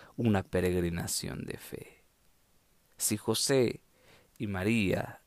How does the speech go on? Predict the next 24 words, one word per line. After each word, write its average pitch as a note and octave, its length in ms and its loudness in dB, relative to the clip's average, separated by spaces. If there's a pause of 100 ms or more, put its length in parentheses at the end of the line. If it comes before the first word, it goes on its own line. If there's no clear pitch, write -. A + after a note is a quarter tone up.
(160)
tuvieron G2 480 4
una G2 160 4
peregrinación F2+ 1040 -2
de G2+ 140 -4
fe, - 520 -12 (640)
donde A2 300 8
la G2 160 6
fe, A2 460 6 (400)
según G2 460 -2
la G2 60 4
Escritura, F2+ 800 0
fue G2 180 2
puesta - 440 -2
a - 40 -6
prueba F#2+ 640 0 (460)
porque F#2+ 320 -2
vivieron F#2 600 2
momentos G#2 600 0
difíciles, - 1040 -6
porque - 300 -4 (760)
vivieron F#2 540 4
momentos G2+ 640 2
de F2 100 0
adversidad, - 920 -2